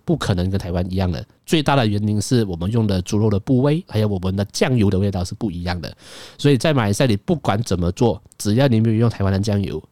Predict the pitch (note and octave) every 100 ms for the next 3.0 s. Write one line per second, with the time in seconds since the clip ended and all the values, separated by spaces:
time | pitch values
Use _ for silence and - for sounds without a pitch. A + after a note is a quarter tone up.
0 | _ G2+ C#3+ B2 - - G2+ G#2 B2 A2+
1 | G2+ F#2+ F#2+ - F#2+ F#2 G#2 G#2 F#2 D#2
2 | D#2+ E2+ E2 - - E3 C#3 F#2+ F2+ A#1